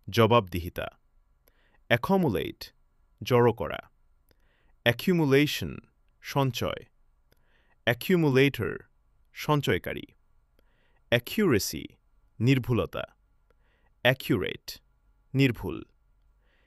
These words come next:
accurately, সঠিকভাবে, avoid, এড়িয়ে চলা, avoidance, এড়ানো, average, গড়, availability,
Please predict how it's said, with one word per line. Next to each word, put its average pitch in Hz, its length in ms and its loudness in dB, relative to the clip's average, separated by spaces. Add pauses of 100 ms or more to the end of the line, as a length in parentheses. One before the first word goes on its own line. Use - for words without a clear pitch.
(220)
accurately, 135 800 0 (600)
সঠিকভাবে, 135 640 -6 (1040)
avoid, 104 640 2 (640)
এড়িয়ে 135 320 4
চলা, 71 340 -8 (840)
avoidance, 107 720 2 (640)
এড়ানো, 98 420 2 (1040)
average, 107 640 2 (640)
গড়, 104 340 4 (1040)
availability, 117 920 2